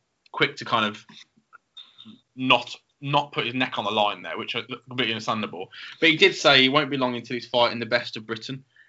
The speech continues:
And I think, you know, we're at, at fight number ten, I guess the point I'm making is at fight number ten, we're looking at this guy and going, he is absolutely the business. Uh, and that, and a ninety-second win against Michael Sprott, who, um, admittedly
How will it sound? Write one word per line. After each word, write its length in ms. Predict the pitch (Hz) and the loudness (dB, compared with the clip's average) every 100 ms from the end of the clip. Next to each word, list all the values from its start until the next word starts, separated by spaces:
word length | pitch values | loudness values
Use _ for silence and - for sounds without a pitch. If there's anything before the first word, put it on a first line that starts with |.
| - | -2
And 80 | 123 | 0
I 60 | |
think, 420 | 135 135 117 107 - - _ _ _ _ | 0 0 -2 -2 -14 -20 _ _ _ _
you 120 | - 107 | -10 -6
know, 240 | 95 92 - _ - - | -4 -6 -10 _ -20 -10
we're 220 | 143 127 - - - - | 0 0 0 -6 -10 -2
at, 120 | 127 - | -2 0
at 120 | 135 - _ - | -2 -2 _ -10
fight 280 | 170 165 156 | 0 2 2
number 160 | 143 | -4
ten, 300 | - - 104 | -6 -4 -4
I 40 | 110 | -2
guess 140 | 113 | -6
the 80 | 113 | -6
point 220 | - 113 | -6 -4
I'm 60 | 107 | -2
making 320 | 107 104 95 | -4 -4 -10
is 60 | |
at 140 | 107 - | -10 -4
fight 260 | 143 131 | 2 2
number 180 | 117 110 | 0 -6
ten, 340 | 107 - 101 104 | -8 -6 -6 -4
we're 160 | 104 | -4
looking 260 | 107 107 98 | -4 -6 -10
at 60 | |
this 160 | 90 95 | -10 -10
guy 240 | - 98 | -4 -4
and 100 | 95 | -4
going, 320 | 98 95 95 92 _ _ _ _ | -4 -4 -6 -12 _ _ _ _
he 300 | - 113 104 | -2 0 0
is 80 | 98 | 0
absolutely 640 | 98 - - 101 95 90 87 | -2 -4 -8 -8 -6 -6 -8
the 80 | |
business. 540 | 92 95 98 110 - - _ - | -8 -10 -10 -14 -16 -20 _ 2
Uh, 320 | 98 95 98 | 4 6 4
and 120 | - 107 | 0 -2
that, 120 | - | 0
and 100 | 113 | 2
a 120 | 107 | 2
ninety-second 600 | 113 107 107 - 113 - | 4 2 0 -8 -10 -8
win 140 | 104 98 | -6 -4
against 240 | 90 - | -6 -6
Michael 300 | 110 101 - | -2 -2 -4
Sprott, 280 | - 110 - | -8 -6 0
who, 120 | 123 | 2
um, 140 | 135 135 | 2 2
admittedly 580 | 151 151 113 113 107 | 2 2 0 0 0